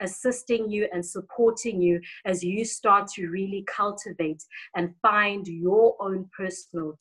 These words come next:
tools to heal yourself and also potentially then step into the work of helping others heal.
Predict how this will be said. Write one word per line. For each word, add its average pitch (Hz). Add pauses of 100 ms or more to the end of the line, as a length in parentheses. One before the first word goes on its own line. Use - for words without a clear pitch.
tools 170 (320)
to 190
heal 220
yourself 175 (400)
and 180 (120)
also 214 (100)
potentially 190
then 165
step 185 (120)
into 175
the 170
work 160 (380)
of 170
helping 170
others 147 (160)
heal. 123